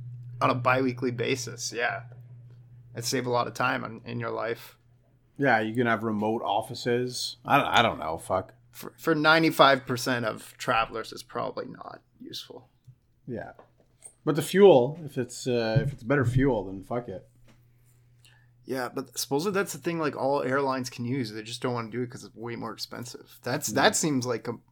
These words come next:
Speaker 1: more interesting business idea if you can get that price down.
Speaker 2: Yeah.
Speaker 1: Anyways. Thought it was interesting. Um,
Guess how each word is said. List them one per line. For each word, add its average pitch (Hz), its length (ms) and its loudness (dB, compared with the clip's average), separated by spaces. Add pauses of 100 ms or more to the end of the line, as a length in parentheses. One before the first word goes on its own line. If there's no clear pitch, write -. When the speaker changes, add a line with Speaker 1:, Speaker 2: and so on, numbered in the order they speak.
(200)
Speaker 1:
more 127 200 -2
interesting 117 600 -4
business 120 440 -8
idea - 340 -10
if - 140 -18
you - 60 -12
can - 140 -12
get 117 180 -6
that - 180 -10
price 123 300 -6
down. - 320 -18 (1000)
Speaker 2:
Yeah. 104 200 -12 (1700)
Speaker 1:
Anyways. 104 540 -8 (2000)
Thought 196 160 6
it 180 40 8
was 139 120 4
interesting. 117 680 -2 (340)
Um, 117 640 -6